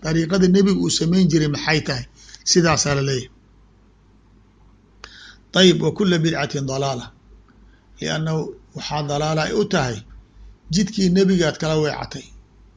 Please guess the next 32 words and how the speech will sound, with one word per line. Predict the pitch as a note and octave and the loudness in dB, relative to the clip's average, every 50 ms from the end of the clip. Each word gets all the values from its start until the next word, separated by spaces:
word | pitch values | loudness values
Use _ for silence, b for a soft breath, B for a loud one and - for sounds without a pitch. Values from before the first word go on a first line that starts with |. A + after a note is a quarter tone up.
| _ _ _ - - _ _ _ - - - _ _ _ | _ _ _ -20 -20 _ _ _ -20 -20 -20 _ _ _
U | _ - F3 | _ -8 -8
fiirso. | - - E3 D#3 D3+ C3+ - - - - - - - - _ _ b b b b b b b - - | -6 -2 -2 -2 -2 -2 -6 -10 -12 -14 -18 -20 -20 -20 _ _ b b b b b b b -12 -6
Dad | - G3+ G3 F3+ | -4 -2 -2 -2
bay | F3+ F3+ F3+ F3+ | 0 0 0 2
leeyihiin, | F#3 G3 F#3+ F3+ F3+ F3 | 2 2 2 2 0 -2
"Aniga | D#3+ E3 F3 F3 F3 | -4 -4 -4 -2 -2
wax | F3+ - - | -4 -4 -4
badanaa | D#3 E3+ E3+ E3+ E3+ E3+ D#3+ D#3 | -6 -6 -6 -4 -4 -6 -4 -2
samayn | - - D#3+ D#3+ D#3+ F3 F3+ F3+ | -2 -2 -2 -4 -4 -4 -4 -4
karaa, | - F#3 F3+ F#3+ G#3 B3 - - b b b b b b _ - | -4 -2 -2 -2 -4 -6 -10 -16 b b b b b b _ -2
nabiga | F3+ F#3 F#3 F#3+ F#3 F3+ | -2 0 2 2 2 2
wax | F3+ F#3 F#3 - | 0 0 -2 -2
yar | F#3 F#3+ F#3+ | -2 0 0
uu | F#3 F3+ | 0 0
sameeyey, | - - F3+ F3 F3+ F#3+ F#3+ G3 | 0 -2 -2 -2 0 0 0 0
aniga | G3 F3+ F3+ F3+ | -2 -2 -2 -2
wax | F#3 - D#3 | -2 -2 -4
badan | D#3 D#3+ D#3 D3+ D3+ D3 | -6 -4 -4 -4 -6 -6
maya." | D3+ D3 D3 C#3+ C#3 - - - - _ _ _ _ _ _ _ _ _ _ _ _ _ _ _ _ - | -6 -6 -6 -6 -8 -10 -14 -18 -20 _ _ _ _ _ _ _ _ _ _ _ _ _ _ _ _ -6
Nabiga | E3 F3 F3 F3 F3 D#3+ E3 | -4 -2 -2 -2 -2 -2 -2
intuu | - G#3+ F#3+ F#3+ F#3+ F#3 | 0 -2 -2 -2 -2 -4
sameeyey, | F3+ - - D#3 D3 D3+ D3 C#3+ C#3 C3+ - - - - _ _ - - - - _ _ _ | -4 -4 -4 -4 -4 -2 -2 -2 -4 -4 -6 -10 -16 -20 _ _ -20 -20 -20 -20 _ _ _
hadday | - - D3+ D3+ E3 E3+ F3 F3+ | -12 -10 -6 -4 -2 2 4 4
yar | G3+ G#3+ G3 - | 4 4 2 0
tahay, | - E3+ E3 D#3+ | -2 -2 0 0
yaraantaasaa | D#3+ D#3+ F#3 G3 G3 F#3 F#3 E3+ D#3 - E3+ - | 0 0 0 0 0 0 -2 -2 -2 -2 -4 -4
ka | - F3+ | -4 -6
khayr | F#3 G3 G3 F#3+ | -2 0 0 0
badan, | F3+ E3+ E3+ E3 | 0 0 -2 -4
wax | D#3 - - | -4 -6 -4
ka | - E3+ | -6 -4
badan. | D3+ C#3 C#3 A#2+ - | -4 -4 -6 -8 -10